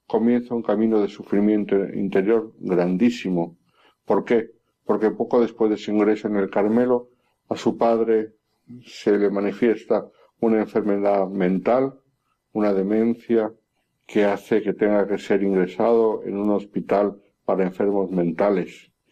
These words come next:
Y a Teresa, que ya está en el claustro, el saber que su padre, al que ella tanto quería, porque ella era su hija favorita,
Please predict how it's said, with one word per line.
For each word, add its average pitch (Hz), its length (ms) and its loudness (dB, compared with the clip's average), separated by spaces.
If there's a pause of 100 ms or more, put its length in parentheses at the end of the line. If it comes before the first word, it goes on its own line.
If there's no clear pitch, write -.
(340)
Y 113 40 4
a 101 80 0
Teresa, 123 460 0
que 107 140 0
ya 110 120 4
está 107 540 -2
en 104 160 -4
el 92 140 0
claustro, 120 720 -2 (520)
el - 160 2
saber 196 600 2 (220)
que 98 140 -10
su 95 220 -12
padre, 98 600 -2 (160)
al - 160 -12
que 104 380 2 (140)
ella 104 340 0
tanto 101 500 -2
quería, 95 400 2
porque 95 440 0
ella 104 180 2
era 101 160 -2
su - 180 -4
hija - 240 0
favorita, 87 760 0